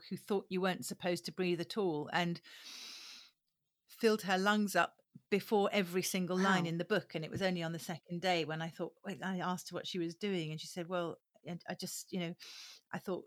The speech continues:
Speaker 1: and I said, "No, no, no, breath is life. Breath is, you know, we hear the look on your face by the way you
Speaker 2: Mm-hmm.
Speaker 1: breathe. We don't want to be aware of your breathing because you haven't thought about it,
Speaker 2: <laughs>
Speaker 1: but we would never cut all the breaths out of an audiobook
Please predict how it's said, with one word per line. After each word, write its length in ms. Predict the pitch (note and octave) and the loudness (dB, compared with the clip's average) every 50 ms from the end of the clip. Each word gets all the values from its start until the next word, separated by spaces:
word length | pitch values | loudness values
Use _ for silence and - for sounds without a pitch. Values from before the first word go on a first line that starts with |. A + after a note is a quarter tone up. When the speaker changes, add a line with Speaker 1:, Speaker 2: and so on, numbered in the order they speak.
| _ _ _ _ _ - | _ _ _ _ _ -8
Speaker 1:
and 100 | - F#3 | -6 -6
I 40 | F3+ | -6
said, 160 | - - A3+ | -4 -2 2
"No, 180 | A#3 B3+ C#4+ E4 | 2 2 4 2
no, 180 | E4 D#4+ D4 C#4+ | 2 2 2 2
no, 180 | C#4+ D4+ C#4+ | 2 2 0
breath 340 | G#3+ - B3+ C4+ B3+ - - | 0 2 2 2 2 0 -2
is 140 | G#3+ G3 - | -4 -2 -2
life. 400 | A3 B3 C4+ C4+ F3+ - - - - | -2 -2 -2 -2 -4 -6 -8 -8 -2
Breath 240 | A#3 A#3+ A#3+ A#3 - | -2 -2 -2 0 -2
is, 260 | G#3+ G3 - - - - | -4 -4 -4 -8 -10 -6
you 100 | G3+ A3+ | -4 -2
know, 120 | G3+ D#3 E3 | -2 -2 -2
we 160 | F3 G#3 G#3+ | -2 -2 -2
hear 380 | F#3 - - B3 C4 B3+ A#3+ | -2 -4 -4 -2 2 2 2
the 80 | G#3 G3+ | 2 2
look 220 | G3+ A3 G#3+ - | 0 0 0 0
on 120 | G#3+ G3 G3 | 0 0 0
your 140 | G3 G3 F#3+ | 0 -2 -2
face 360 | - A3+ G#3+ G3+ F3 - - | 0 2 2 2 2 -2 -4
by 220 | - C#3+ C3+ D3 | -4 -4 -4 -4
the 100 | D3 E3 | -4 -4
way 140 | E3 D#3 D3+ | -2 -2 -2
you 160 | D3+ - D3 - | -2 -2 -4 -4
Speaker 2:
Mm-hmm. 60 | - | 0
Speaker 1:
breathe. 280 | - A3+ F3 B2+ B2+ - - - - - _ | 2 2 2 2 -2 -8 -16 -20 -20 -12 _
We 80 | - F#3+ | -4 0
don't 240 | - A3 G#3+ G#3+ - | 4 4 4 4 4
want 420 | F3 G3+ G3 F#3+ - - - - _ - _ _ - | 4 2 2 2 0 -8 -14 -18 _ -20 _ _ -4
to 100 | - - | -2 2
be 140 | - F#3 | 4 4
aware 440 | F3+ F3 F3+ G3 G3+ A3 A3+ A3 G#3 | 4 6 6 6 8 8 10 10 8
of 120 | F#3+ - - | 6 6 4
your 180 | F#3 F#3 F3 | 2 2 4
breathing 420 | E3 F#3+ F#3+ F#3 F3 F3 F3 E3+ - - - - - - _ | 4 4 4 4 4 2 0 -2 -2 -4 -6 -6 -6 -6 _
because 340 | - F#3 - - G3 F3 - | -4 -4 -2 0 -2 0 2
you 180 | F3+ E3+ E3 D#3+ - - - - - | 4 2 2 2 -2 -8 -18 -10 -2
haven't 340 | - G#3+ G3 F3+ F3+ - - - - - - - - - _ - | 2 4 4 4 2 -2 -2 -6 -6 -6 -6 -6 -6 -6 _ 6
thought 200 | A3+ A3 A3+ - | 8 8 8 6
about 300 | - - B2+ C#3 D3+ - | 4 0 0 -2 -2 -2
it, 320 | - D#3 D#3 - - G3+ - - - | -4 -4 -4 -4 -4 -6 -10 -10 -12
Speaker 2:
<laughs> 520 | B3 G#3+ - _ _ _ _ _ _ _ | -14 -14 -14 _ _ _ _ _ _ _
Speaker 1:
but 180 | - F#3 - - - | 2 2 2 2 0
we 100 | G#3 G#3+ G3+ | -2 0 2
would 160 | G3 F#3+ G3 | 2 2 2
never 240 | G#3+ A3 G#3+ F3 D#3+ | 2 2 4 2 0
cut 300 | - - F#3 F3 D#3 - | -2 -2 -4 -4 -4 -2
all 140 | F#3 F#3 F3+ | -2 -2 0
the 80 | E3 D#3+ | -2 -2
breaths 340 | - E3+ D#3+ D3+ C3 - - | -2 -2 -2 -2 -4 -8 -6
out 220 | E3+ D#3+ F3 - | -6 -6 -6 -8
of 80 | F#3 - | -8 -8
an 100 | D#3 D3+ | -8 -6
audiobook 540 | D3+ C#3+ - D3+ D3+ D3+ D3 - D3+ D3+ | -6 -6 -8 -8 -8 -10 -8 -8 -10 -10